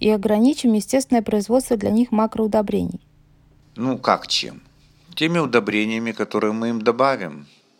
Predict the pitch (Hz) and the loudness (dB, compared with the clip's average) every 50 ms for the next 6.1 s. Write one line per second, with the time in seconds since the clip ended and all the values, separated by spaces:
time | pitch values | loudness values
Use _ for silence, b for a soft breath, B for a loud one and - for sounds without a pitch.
0 | _ _ _ _ b b b b b b b b b b _ _ - 117 143 147 | _ _ _ _ b b b b b b b b b b _ _ -8 -2 0 0
1 | 139 107 - - - - - _ _ _ _ _ _ _ _ 110 123 127 123 113 | 0 0 -2 -4 -12 -16 -18 _ _ _ _ _ _ _ _ 2 4 4 4 4
2 | 120 110 95 95 87 82 - - 95 90 - 110 107 90 - - 98 - - - | 2 -2 -2 -2 -6 -8 -8 -8 -2 0 0 0 0 -2 -2 -6 -8 -4 0 0
3 | - 113 92 - - - 107 98 92 101 95 92 92 92 82 90 101 92 101 98 | 0 0 -2 -8 -8 -4 -4 -4 -2 -2 -4 -2 -4 -4 -2 -2 0 2 4 2
4 | 92 90 90 87 - _ - 98 92 - - 95 90 90 90 87 - - - - | 2 2 -2 -6 -8 _ -2 -2 -2 -2 -4 -4 -2 -2 -2 -2 -4 -6 -4 -4
5 | 95 92 92 92 92 95 92 85 - - 95 92 - 135 147 160 131 92 - - | -4 -2 -2 -4 -4 -4 -6 -8 -4 -4 -4 -2 0 0 0 0 -2 -4 -6 -8
6 | _ | _